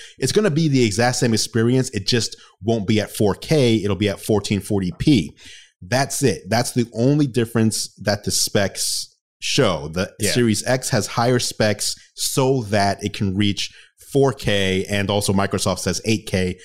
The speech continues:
Speaker 1: gaming. I'm not sure. I'll believe that part when I see it. But other than that, it's the exact same experience,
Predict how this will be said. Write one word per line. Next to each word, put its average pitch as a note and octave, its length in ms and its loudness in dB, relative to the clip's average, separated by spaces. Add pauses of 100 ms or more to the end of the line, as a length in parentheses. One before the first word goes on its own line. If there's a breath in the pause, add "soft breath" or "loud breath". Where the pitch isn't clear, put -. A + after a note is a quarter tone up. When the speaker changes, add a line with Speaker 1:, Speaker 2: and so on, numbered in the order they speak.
(300 loud breath)
Speaker 1:
gaming. F#2 400 0
I'm F2+ 100 0
not G2 160 0
sure. - 300 -2
I'll G#2 180 -2
believe A2+ 320 0
that A2+ 220 -2
part A#2+ 200 0
when A#2 120 2
I A#2 60 2
see B2 260 2
it. - 180 -2 (320 loud breath)
But G2+ 480 -2
other D#3 160 2
than C3+ 160 2
that, C3 260 0
it's A2 120 -6
the D3+ 100 2
exact A#2+ 320 2
same A2 140 2
experience, G#2+ 520 2